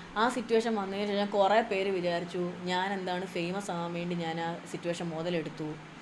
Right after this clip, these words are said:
എ-, എടാ, ഞാൻ already ഒരു ദിവസം മൂന്നും നാലും കണ്ടന്റ് വെച്ചിട്ടാണ് Instagram-ൽ പുഷ് ചെയ്തുകൊണ്ടിരിക്കുന്നത്. എങ്ങനെ കളിച്ചാലും എൻ്റെ മുഖം കുറേ പേര് ഒരു മാസം കാണുന്നുണ്ട്.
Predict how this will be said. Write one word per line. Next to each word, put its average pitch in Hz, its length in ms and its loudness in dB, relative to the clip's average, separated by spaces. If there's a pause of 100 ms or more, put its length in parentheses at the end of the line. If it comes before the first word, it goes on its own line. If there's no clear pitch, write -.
(460)
എ-, 226 120 0 (360)
എടാ, 254 220 0
ഞാൻ 269 260 0
already 269 480 2
ഒരു 254 260 2
ദിവസം 247 720 0 (440)
മൂന്നും 285 440 2
നാലും 277 280 6
കണ്ടന്റ് 254 320 4
വെച്ചിട്ടാണ് 233 320 2
Instagram-ൽ 226 440 4
പുഷ് 208 240 -2
ചെയ്തുകൊണ്ടിരിക്കുന്നത്. 170 680 0 (1200)
എങ്ങനെ 254 300 2
കളിച്ചാലും 269 360 6
എൻ്റെ 247 160 4
മുഖം 254 240 4
കുറേ 254 320 4
പേര് 262 200 0
ഒരു 247 100 0
മാസം 226 360 0
കാണുന്നുണ്ട്. 208 600 0